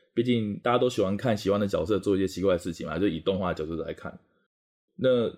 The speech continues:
他可能就是因为这样才想说，哎，那我不如就把它游戏化，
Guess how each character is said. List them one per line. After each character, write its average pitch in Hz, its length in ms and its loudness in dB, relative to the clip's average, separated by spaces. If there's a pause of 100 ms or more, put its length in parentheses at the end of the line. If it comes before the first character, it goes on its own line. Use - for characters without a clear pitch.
他 123 160 0
可 120 100 -2
能 90 80 0
就 107 120 4
是 107 80 2
因 123 100 2
为 123 100 4
这 117 140 2
样 113 140 2
才 98 100 -2
想 90 180 -4
说， 101 140 2
哎， 131 80 4
那 170 140 4
我 107 160 4
不 123 120 -2
如 95 140 2
就 101 140 0
把 87 120 -4
它 101 120 0
游 85 180 -2
戏 85 220 -6
化， 80 180 -6